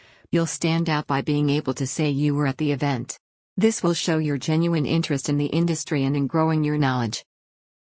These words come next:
Other alternatives to career fairs can include company open houses, job shadowing opportunities,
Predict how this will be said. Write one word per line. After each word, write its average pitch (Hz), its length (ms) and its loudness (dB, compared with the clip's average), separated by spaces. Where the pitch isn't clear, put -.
Other 190 240 2
alternatives 160 760 0
to 160 80 -6
career 160 440 0
fairs 147 400 0
can 151 200 -4
include 156 400 -2
company 160 480 0
open 151 300 0
houses, 147 640 -2
job 180 300 2
shadowing 143 480 0
opportunities, 143 880 -2